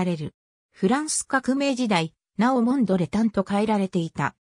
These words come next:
コミューンとしてのビルモア山は千七百九十年に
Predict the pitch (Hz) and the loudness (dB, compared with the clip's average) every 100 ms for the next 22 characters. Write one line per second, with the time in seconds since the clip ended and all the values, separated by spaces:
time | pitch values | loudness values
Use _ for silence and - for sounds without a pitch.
0 | _ _ - 214 254 302 302 285 240 220 | _ _ 0 2 2 0 -2 -2 -2 -2
1 | - 247 202 156 170 226 269 269 262 240 | 0 0 2 2 0 2 2 2 2 2
2 | 220 214 196 302 294 226 214 240 233 - | 2 2 0 0 2 2 2 2 -2 -4
3 | - - 233 214 233 220 185 165 151 156 | -6 -2 0 0 2 2 2 2 0 -2